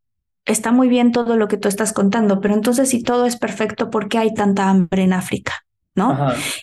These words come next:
Speaker 1: Y entonces Wayne Dyer contestó, "Eh, hay tanta hambre en África como hay tanto deseo en tu corazón de quererlo resolver." O sea, es
Speaker 2: Ujú.
Speaker 1: decir,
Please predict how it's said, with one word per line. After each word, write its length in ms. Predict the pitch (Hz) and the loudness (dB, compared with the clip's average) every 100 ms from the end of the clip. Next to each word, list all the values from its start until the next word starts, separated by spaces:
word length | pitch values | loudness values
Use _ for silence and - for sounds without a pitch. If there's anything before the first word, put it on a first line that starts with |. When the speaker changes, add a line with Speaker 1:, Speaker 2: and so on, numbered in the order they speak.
| - | 0
Speaker 1:
Y 100 | 240 | 2
entonces 420 | 226 240 247 247 | 2 2 2 2
Wayne 320 | 240 247 240 | 2 4 4
Dyer 400 | 233 233 226 117 | 2 2 0 -4
contestó, 840 | - 214 202 202 214 240 226 - - _ _ _ | -4 -2 0 0 -2 -2 -2 -2 -10 _ _ _
"Eh, 160 | - - - | -12 -10 -4
hay 180 | 247 | -4
tanta 400 | 254 247 247 226 220 | 0 0 0 0 0
hambre 300 | 233 226 208 | 0 2 4
en 100 | 196 | 2
África 640 | 226 226 190 180 170 233 - - | 2 -2 -4 -2 -4 -6 -10 -10
como 280 | - 226 220 | -4 0 0
hay 100 | 214 | 0
tanto 340 | 220 233 233 | 0 0 2
deseo 440 | 214 196 - 202 214 | 2 0 0 0 0
en 100 | 196 | 0
tu 120 | 214 | -2
corazón 520 | - 202 185 - 214 | -4 -2 -2 -2 0
de 100 | 208 | 0
quererlo 380 | 202 190 190 196 | 2 0 0 0
resolver." 520 | 202 190 185 175 180 180 - - _ _ - - | 0 -2 0 0 -2 -4 -10 -14 _ _ -12 -8
O 80 | - | -4
sea, 560 | - - 214 196 196 - _ - 117 | -2 0 -2 -2 -6 -12 _ -14 -4
es 140 | 247 | -2
Speaker 2:
Ujú. 60 | 254 | 0
Speaker 1:
decir, 500 | 247 262 233 226 | 2 2 0 -2